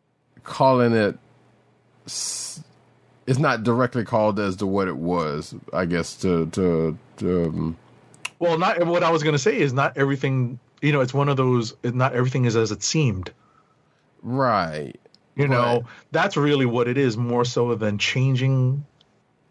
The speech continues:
Speaker 2: too much, because we still have someone who has dimension hopping powers. <laughs>
Speaker 1: Right.
Speaker 2: So it's at the end of the day, that dimension that she claimed that, that, that she's always thought that she was from,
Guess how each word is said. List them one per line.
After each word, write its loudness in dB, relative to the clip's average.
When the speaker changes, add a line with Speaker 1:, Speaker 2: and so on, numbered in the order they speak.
Speaker 2:
too 2
much, 0
because 0
we 2
still 0
have 2
someone 2
who 2
has 2
dimension 0
hopping -2
powers. -2
<laughs> 0
Speaker 1:
Right. 0
Speaker 2:
So 2
it's 0
at 0
the 2
end 2
of 0
the 2
day, 0
that 2
dimension 2
that 2
she -4
claimed -2
that, 2
that, -2
that 0
she's 0
always 0
thought -2
that 0
she -2
was 2
from, 0